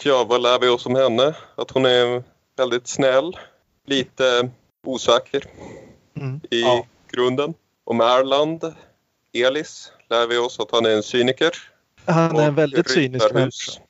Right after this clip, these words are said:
Speaker 2: Ha-, ha-, han är arkitekt och han har fått i uppdrag att rita ett kulturhus till mi-, staden Milano. Och han avskyr Milano för de har ingen kultur. Och nog för att Milano är en industristad, men vad fan, det är fortfarande en italiensk stad.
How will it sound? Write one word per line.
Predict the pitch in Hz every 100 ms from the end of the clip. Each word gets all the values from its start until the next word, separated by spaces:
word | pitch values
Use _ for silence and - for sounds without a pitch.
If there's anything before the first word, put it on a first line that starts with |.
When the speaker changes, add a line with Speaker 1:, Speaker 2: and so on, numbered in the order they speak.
| _ _ - - 147
Speaker 2:
Ha-, | 151
ha-, | 165
han | 160 160
är |
arkitekt | - 165 - 170 - 190 - 180
och | 147
han | 143
har | 143
fått | 147 156
i |
uppdrag | 160 - 135 127 123
att | 143
rita | 143 -
ett | 120
kulturhus | - 127 - 180 170 110 131 190 -
till | - 139
mi-, | 131 131
staden | 135 147 120 113 123 127
Milano. | 131 135 107 110 156 170 - _ -
Och | 147 -
han | 143 135 - -
avskyr | 180 165 110 - 170 190 170
Milano | 170 147 117 113 120
för | 131
de | 127
har | 131 143
ingen | 127 127
kultur. | - 139 - 190 139 120 -
Och | - 135 - - -
nog | 147 143
för | -
att | 139 -
Milano | 139 139 127 113 139
är | 139
en | 120
industristad, | 123 123 120 139 139 113 - 135 147 117
men | 117 117
vad | 113
fan, | 131 110
det | 117
är | 123
fortfarande | 135 135 123 131
en |
italiensk | - 123 120 110 113 -
stad. | - 156 -